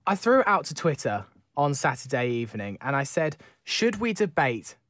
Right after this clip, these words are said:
the penalty?" Or not the giving of the penalty, I guess we'll come on to that, but the fact that Fulham yet again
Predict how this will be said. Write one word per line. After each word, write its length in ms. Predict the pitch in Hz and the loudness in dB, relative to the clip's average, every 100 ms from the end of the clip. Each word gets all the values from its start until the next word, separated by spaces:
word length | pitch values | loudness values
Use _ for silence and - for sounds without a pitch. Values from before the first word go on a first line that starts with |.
| _ | _
the 100 | - | -6
penalty?" 580 | 131 - 131 107 - 95 | -4 -2 -2 -4 -8 -8
Or 200 | 117 170 | 0 2
not 220 | 190 247 220 | 4 2 4
the 160 | 226 | 4
giving 460 | 160 226 208 139 113 | 4 2 2 2 -2
of 80 | 110 | -10
the 100 | 113 | -8
penalty, 420 | 123 107 104 120 | -8 -8 -6 -4
I 80 | 147 | -2
guess 220 | 156 - | -2 0
we'll 160 | 143 | 0
come 180 | 139 151 | 0 0
on 160 | 139 131 | 0 0
to 120 | - | -2
that, 240 | 120 110 - | -4 -4 -6
but 100 | 143 | -8
the 80 | 139 | -4
fact 420 | - 175 - - | 0 0 0 -6
that 260 | 151 143 - - - _ _ | -2 -2 -4 -14 -20 _ _
Fulham 300 | _ 190 190 | _ 4 4
yet 260 | 170 180 - | 4 0 0
again 380 | 160 160 131 | -2 0 0